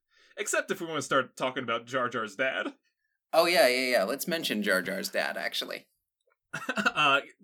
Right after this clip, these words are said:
Speaker 1: canonically, Jar Jar has a dad whose name is George R. Binks.
Speaker 2: This is not canon. This is Legends.
Speaker 1: I'm sorry.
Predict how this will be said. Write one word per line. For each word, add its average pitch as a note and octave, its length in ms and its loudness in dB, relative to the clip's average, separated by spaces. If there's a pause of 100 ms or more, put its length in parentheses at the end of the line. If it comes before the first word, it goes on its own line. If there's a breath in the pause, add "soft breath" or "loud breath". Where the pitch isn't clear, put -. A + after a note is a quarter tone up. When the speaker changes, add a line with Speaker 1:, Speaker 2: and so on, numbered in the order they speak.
(100)
Speaker 1:
canonically, F3 720 2
Jar B2 240 2
Jar C3+ 220 2
has C3 380 2
a C#3+ 120 -4
dad G#2 360 -2
whose A2+ 180 -12
name A#2 180 -8
is G#2 180 -10
George C#3+ 480 -2
R. B2+ 200 2
Binks. - 580 -4
Speaker 2:
This B2 140 -4
is A#2 80 -2
not B2+ 180 6
canon. A#2+ 320 4
This G#2 140 -2
is A2 120 -4
Legends. A2 720 4 (1000 loud breath)
Speaker 1:
I'm B2+ 160 -2
sorry. G2 280 0